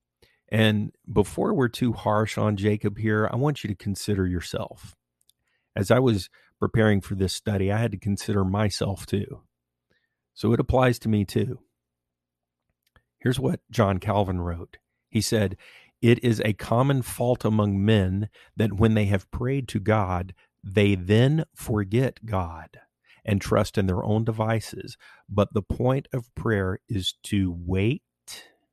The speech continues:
for the Lord in silence and quietness." What am I saying? I'm saying we could all use a little help in this area. Pray and trust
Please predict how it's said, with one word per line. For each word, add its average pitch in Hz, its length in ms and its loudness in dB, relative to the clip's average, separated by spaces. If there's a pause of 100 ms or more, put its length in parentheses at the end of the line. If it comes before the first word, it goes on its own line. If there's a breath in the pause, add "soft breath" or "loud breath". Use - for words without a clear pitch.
(760)
for 104 300 -2
the 127 80 2
Lord 92 600 0 (880)
in 95 200 0
silence 95 1120 -6 (640)
and 95 140 -4
quietness." - 1040 -8 (1900)
What 113 140 0
am 110 80 4
I 107 60 4
saying? 113 420 0
I'm 98 100 -2
saying 101 260 -2
we 107 120 0
could 104 140 2
all 101 200 6
use 95 180 2
a 92 40 -4
little 92 240 -2
help 92 300 -2
in 95 80 -4
this 90 240 -6
area. 90 500 -8 (1080)
Pray 120 600 2 (1040)
and 92 460 0
trust - 600 -2